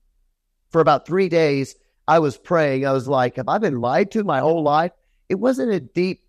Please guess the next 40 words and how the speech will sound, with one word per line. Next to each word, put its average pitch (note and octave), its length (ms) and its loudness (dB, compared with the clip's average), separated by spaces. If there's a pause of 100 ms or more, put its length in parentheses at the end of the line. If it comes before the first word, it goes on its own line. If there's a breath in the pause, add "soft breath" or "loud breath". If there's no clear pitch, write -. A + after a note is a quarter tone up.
(260)
it E3 120 0
was F#3 240 0
not A3 220 2
a G3 140 0
deep E3+ 400 -4
sort D3+ 300 0
of A#2+ 160 -6
doubt. G#2+ 420 0
It C3+ 140 0
was C3 180 -6
more D#3 320 0
of C3 160 0
a, B2 260 0 (380)
"I'm D#3 160 2
a D3 40 -2
little E3 200 0
bit C#3+ 140 -4
shocked C3+ 480 -2
at C3+ 100 -6
the A#2+ 80 -10
things B2+ 400 -4
that A#2+ 80 -2
I'm A#2+ 160 -2
hearing." C3 420 -4 (420)
And D3 200 0
my F#3 160 2
answers A3+ 400 0
didn't F3+ 240 -2
come E3+ 240 -2
from D#3+ 160 -4
a C#3+ 60 0
podcast, D3+ 760 0
because C#3 180 -6
there D3 100 -2
were F#3 160 -2
no C#3 120 0
podcasts B2 580 -2
at A#2 40 -8
the A2+ 60 -6
time. C3 280 -4